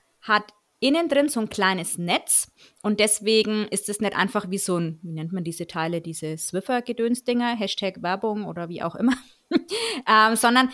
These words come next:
es saugt gleichzeitig eben auch den Staub ein, ne? Weil's eben innen drin so ein Netz hat, wo eben auch der, die, die, die Saugkraft den Staub einsaugen kann. Also nicht einfach nur so ein bisschen hin und her Gewische,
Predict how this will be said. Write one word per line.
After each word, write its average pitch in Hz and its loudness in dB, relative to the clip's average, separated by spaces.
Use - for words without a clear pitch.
es 233 4
saugt 247 6
gleichzeitig 254 4
eben 226 2
auch 214 6
den 214 4
Staub 196 4
ein, 180 2
ne? 262 2
Weil's - 6
eben 208 0
innen 262 6
drin 233 4
so 214 4
ein 196 2
Netz 262 2
hat, 220 2
wo 214 0
eben 226 2
auch 196 4
der, 190 4
die, 196 -6
die, 156 -12
die - -16
Saugkraft - 2
den 196 0
Staub 180 4
einsaugen 165 2
kann. - -6
Also 160 -4
nicht 180 -2
einfach 175 0
nur 180 -2
so 175 -4
ein 175 -2
bisschen 175 -4
hin 180 -4
und 170 -6
her 185 2
Gewische, 285 4